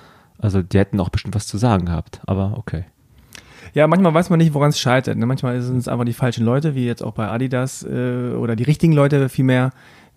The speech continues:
Speaker 2: die dann, äh, vielleicht irgendwas bewegen. Äh, manchmal ist es einfach ein schlechter Zeitpunkt für die Firmen. Manche
Speaker 1: Ja.
Speaker 2: wollen einfach auch nichts sagen, weil es irgendwann der Fi-, Firmenphilosophie entspricht. Ähm, das weiß man immer nicht. Also insofern ist es jetzt keine Verurteilung.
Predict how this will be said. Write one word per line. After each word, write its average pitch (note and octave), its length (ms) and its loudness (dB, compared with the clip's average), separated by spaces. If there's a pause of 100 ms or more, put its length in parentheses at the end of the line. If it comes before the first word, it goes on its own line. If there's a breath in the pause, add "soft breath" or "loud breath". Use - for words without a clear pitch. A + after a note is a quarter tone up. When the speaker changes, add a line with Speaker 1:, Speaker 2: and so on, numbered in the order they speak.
Speaker 2:
die B2 100 2
dann, A#2 320 4
äh, A2 180 -4
vielleicht A2+ 260 -6
irgendwas A2+ 180 -2
bewegen. D3 800 2
Äh, A#2+ 140 -2
manchmal A#2 340 0
ist A2 100 -4
es A#2+ 60 -8
einfach A2 180 -2
ein - 20 -2
schlechter A#2 280 -6
Zeitpunkt D3 340 0
für C#3 60 -8
die C3 100 -4
Firmen. A#2+ 420 -4
Manche A#2 220 -4
Speaker 1:
Ja. G#2 40 -4
Speaker 2:
wollen A2 180 2
einfach A2+ 220 -2
auch A2 80 0
nichts G#2 200 -4
sagen, D3+ 420 4
weil A#2 100 -2
es A#2 80 -6
irgendwann A2 260 -6
der A2+ 100 -8
Fi-, B2+ 260 -2
Firmenphilosophie C#3 1500 0 (320 soft breath)
entspricht. - 680 -2 (420 soft breath)
Ähm, G#2+ 600 0 (260)
das - 140 -20
weiß A2 160 -4
man G2+ 80 -2
immer G2 140 -2
nicht. G#2 100 -4
Also A#2+ 260 2
insofern B2+ 1040 0 (240)
ist - 240 -12
es A2+ 120 -8
jetzt A#2+ 180 -6
keine A2+ 420 0
Verurteilung. E3+ 840 0